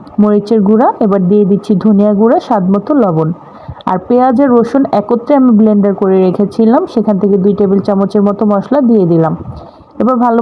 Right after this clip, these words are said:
মতো কষিয়ে নিয়ে কেটে রাখা সিম এবং আলু দিয়ে দিচ্ছি। এবার সিম আলুটাকেও আমি খুব সুন্দরভাবে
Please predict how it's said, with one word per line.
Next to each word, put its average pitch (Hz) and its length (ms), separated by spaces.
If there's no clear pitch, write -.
মতো 254 180
কষিয়ে 233 420
নিয়ে 269 140
কেটে 226 300
রাখা 214 280
সিম 214 260
এবং 196 200
আলু 208 160
দিয়ে 202 220
দিচ্ছি। 170 320
এবার 247 300
সিম 226 300
আলুটাকেও 233 520
আমি 240 160
খুব 220 160
সুন্দরভাবে 220 500